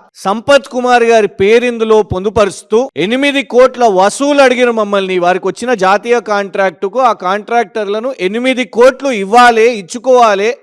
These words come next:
ఒకవైపు మూడు వందల కోట్ల డెక్కన్ సిమెంట్స్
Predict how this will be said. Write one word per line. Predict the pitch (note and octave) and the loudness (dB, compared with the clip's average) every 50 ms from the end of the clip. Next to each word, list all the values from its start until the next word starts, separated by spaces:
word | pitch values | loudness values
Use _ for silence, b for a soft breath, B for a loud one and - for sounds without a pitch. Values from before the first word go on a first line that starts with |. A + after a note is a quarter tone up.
| _ - | _ -8
ఒకవైపు | D3+ E3+ A3 A3 G3 G3 G#3 C4 D4 A#3+ C#4+ C4+ A#3+ G3+ G3+ - - - _ _ C#3+ | -4 -2 0 2 2 4 4 2 2 0 0 0 2 2 0 -2 -4 -12 _ _ -16
మూడు | D3+ E3 F#3 G#3+ B3+ C#4+ D4 | -10 -6 -2 0 0 2 2
వందల | C#4+ C#4+ C#4 C4+ C#4 C#4 C4 | 2 2 2 2 2 2 2
కోట్ల | C4 - B3+ B3+ B3 B3 B3 B3+ | 2 0 0 0 0 0 -2 -2
డెక్కన్ | G#3+ F#3+ G3+ F#3+ C4 C4 C4 B3+ | -2 -2 -2 -2 -2 -2 -2 -2
సిమెంట్స్ | - C4 B3 B3 A3+ G3 - - - - - - | -4 -4 -2 -2 -2 -4 -6 -10 -14 -16 -16 -18